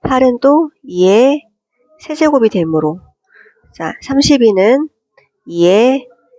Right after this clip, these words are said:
다섯 제곱이잖아요. 그러니까 이의 여덟 제곱이죠, 이거는. 네, 그래서 이의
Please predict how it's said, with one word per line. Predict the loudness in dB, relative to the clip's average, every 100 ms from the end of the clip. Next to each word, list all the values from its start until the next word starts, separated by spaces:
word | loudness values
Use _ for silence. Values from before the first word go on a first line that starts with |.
| _
다섯 | -6 -6 -2
제곱이잖아요. | 0 0 -2 -4 -2 -2 -2 -8 _ _ _ -14
그러니까 | -8 -6 -4 -2 -4 -8
이의 | -6 0 2 2 0 -4 _ _ -6
여덟 | 0 0
제곱이죠, | 0 -2 0 -2 -2
이거는. | -2 -4 -10 -16 _ _ _ _ _ _ _ _ _ _ _ _ _ _ _ _ _ -20 -20 -20 -20 -20 -14 -4
네, | -4 -4
그래서 | -2 -2 -2 -2 -2 -4 -8 -20 -20 _ _
이의 | -8 -2 0 2 2 0 -2